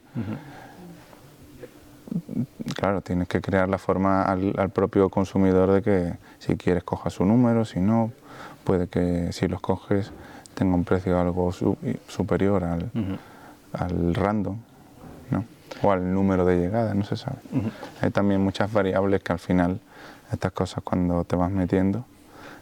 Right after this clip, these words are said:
Speaker 2: las vas desenvolviendo.
Speaker 1: ¿Te gustaría que esto fuera tu negocio principal? Dejar todos los trabajos y poder
Speaker 2: Sí que me
Speaker 1: dedicarte a
Speaker 2: gustaría, de hecho, un poco es la línea que busco.
Speaker 1: Ujú.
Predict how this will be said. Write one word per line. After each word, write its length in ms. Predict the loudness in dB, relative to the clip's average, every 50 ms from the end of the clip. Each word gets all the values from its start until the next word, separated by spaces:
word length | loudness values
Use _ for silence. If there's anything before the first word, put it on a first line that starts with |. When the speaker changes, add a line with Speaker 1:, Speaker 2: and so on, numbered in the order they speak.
| -20 -20 -8 -4
Speaker 2:
las 160 | -2 -2 0
vas 280 | 2 0 2 2 0 0 0 -2
desenvolviendo. 760 | -2 -4 -2 0 2 2 4 4 4 4 2 2 0 -4 -8 -10 -16 -20 -20 -20 -20 -20 -20 -20 -20 -20 -20 -20 -20 -20 -20 -20 -16 -2 0
Speaker 1:
¿Te 60 | 2
gustaría 400 | 2 2 2 2 2 4 4 4
que 80 | 4 2
esto 180 | 0 0 -2
fuera 320 | 0 2 2 4 4 4 2
tu 200 | 2 0 -2 0
negocio 380 | 0 0 0 0 0 0 -4
principal? 540 | -4 -4 -4 -4 -4 -2 -2 -2 -2 -2 -6 -12 _ _ -20 -20 -20 -8 -2
Dejar 420 | -2 -2 0 2 2 2 2 0 -4 -12 -20 -20 -20 -20 -20 -20 -20 -20 -20 -20 -8 -2
todos 200 | 0 2 2 2
los 140 | 2 0 0
trabajos 440 | 0 2 2 2 0 0 -4 -8
y 40 | -6
poder 240 | -2 0 0 2 2
Speaker 2:
Sí 160 | 2 2 2
que 100 | 2 2
me 60 | 4
Speaker 1:
dedicarte 0 |
a 20 | 4 2
Speaker 2:
gustaría, 420 | 2 2 2 2 2 4 2 2
de 140 | 2 0 -2
hecho, 260 | -2 0 0 0 0 -2 -6 _ -20 -20 -20 -20 -20 -20 -20 -16 -14 -6 -4
un 80 | -2 -2
poco 960 | -2 -2 -2 0 2 4 6 6 6 6 6 6 6 6 6 6 6 6 4
es 280 | 4 2 0 -2 -4 -2 0
la 180 | 2 2 2
línea 320 | 2 2 2 2 2 2 2
que 100 | 0 0
busco. 440 | 0 0 0 -2 -4 -8 -10 -10 -10 -16 -20 _ -6
Speaker 1:
Ujú. 180 | -4 -4 -4